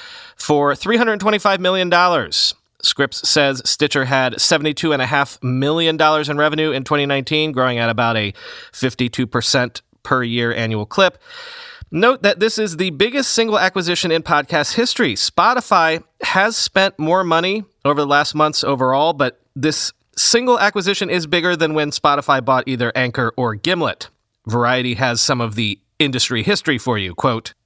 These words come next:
"Scripps bought Stitcher for four and a half million dollars in twenty sixteen and combined it with Midroll Media, which it bought for fifty-five million dollars the year prior." According to E W Scripps,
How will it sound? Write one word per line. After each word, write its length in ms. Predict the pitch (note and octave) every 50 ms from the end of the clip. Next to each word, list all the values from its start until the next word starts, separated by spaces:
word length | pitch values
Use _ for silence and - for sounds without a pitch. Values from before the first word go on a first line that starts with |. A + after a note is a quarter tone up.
| _ _ _ _ _ _ _ _ _ -
"Scripps 480 | - - - B3 B3 A#3+ - - - - D3+
bought 400 | A#2 D3+ E3+ F#3+ G#3 - - -
Stitcher 520 | - - - G3 F#3+ - - G3 G3 G3+
for 460 | F#3 - - - E3+ D#3+ D#3 D3 C#3
four 300 | - - - G3+ G#3+ G#3+
and 80 | F#3 E3+
a 40 | D#3
half 320 | E3+ E3+ D#3+ D3+ - -
million 560 | C3+ B2 C3 D3 F3 G#3 A3+ A#3+ A3+ G#3 F3
dollars 540 | D3+ C#3+ C3+ B2+ B2+ B2 C3 D#3+ F3+ F3 -
in 160 | - C3+ C3
twenty 220 | - - C#3 C3 B2
sixteen 500 | - C3+ A#2+ - - C#3 B2 A#2+ B2 - C#3+
and 120 | D3 C#3+
combined 360 | - D3+ D3+ F#3+ G#3+ A#3 G#3+
it 60 | G#3+ -
with 120 | F#3+ F3+
Midroll 360 | E3+ F3+ G3 F3+ F#3 F3+ E3+ E3+
Media, 360 | G3 A3+ G#3+ F#3+ F3 E3+ - - - - - -
which 180 | - D3+ D#3 -
it 160 | F#3 D#3+ -
bought 240 | D#3 C#3+ C#3+ C3 -
for 220 | - D3 C3+ B2+
fifty-five 720 | A#2+ - - B3+ C4+ - - A#3+ - - F3 D3+ C#3+ C3+ C3+
million 320 | C3+ C3 B2+ C3 B2+ B2+
dollars 340 | B2+ A#2+ A#2+ B2+ C3 C3 A#2+
the 120 | A#2 B2+
year 160 | A#2 A2+ A2+ A2
prior." 480 | - - G3+ G#3 G3+ D#3+ G#2+ E2 - _ _ _ _ _ _ -
According 340 | G#2+ - C3 B2+ A#2+ A#2+ A2+
to 240 | - B2+ A#2+ - B2+
E 60 | B2+
W 240 | A#2+ B2+ A2+ A#2+ A2+
Scripps, 340 | - - E3 D#3 - -